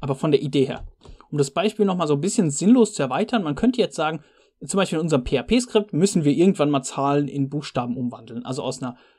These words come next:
aus einem Integer, aus einer, aus einer Ganzzahl eins, zwei, drei, vier, wollen wir einen String eins, zwei, drei, vier machen. So, das würde man normalerweise in einer Funktion wie String to Int oder Int to String machen.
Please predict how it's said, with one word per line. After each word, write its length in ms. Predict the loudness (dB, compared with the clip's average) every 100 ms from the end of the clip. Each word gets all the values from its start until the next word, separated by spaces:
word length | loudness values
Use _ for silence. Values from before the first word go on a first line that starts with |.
| _ _
aus 240 | -14 -4
einem 200 | -2 -2 4
Integer, 560 | 6 6 4 0 2 2
aus 180 | -2
einer, 120 | -4 -8
aus 120 | -6
einer 80 | 2
Ganzzahl 480 | 2 2 0 -4
eins, 200 | -2 -2
zwei, 120 | -4 -8
drei, 140 | -8
vier, 240 | 2 4 4 2 _
wollen 240 | 0 2 2
wir 100 | 0
einen 140 | -2
String 340 | -2 -2 -2 -2
eins, 160 | -4
zwei, 60 | -2
drei, 140 | -4
vier 160 | -2 -4
machen. 300 | -4 -8 -8
So, 160 | -6 -4
das 220 | -4 4
würde 140 | 4
man 140 | 4 2
normalerweise 500 | 2 4 4 4 2
in 80 |
einer 240 | 0 -4 -4
Funktion 440 | -8 -6 -4 -4
wie 200 | -4 -6 -10 _
String 340 | -10 -2 -2
to 120 | -2
Int 160 | -6 -4
oder 100 | -2
Int 300 | -2 -4 -6
to 100 | -8
String 460 | -6 -2 -2 -2 _ _
machen. 380 | -6 0 0 -2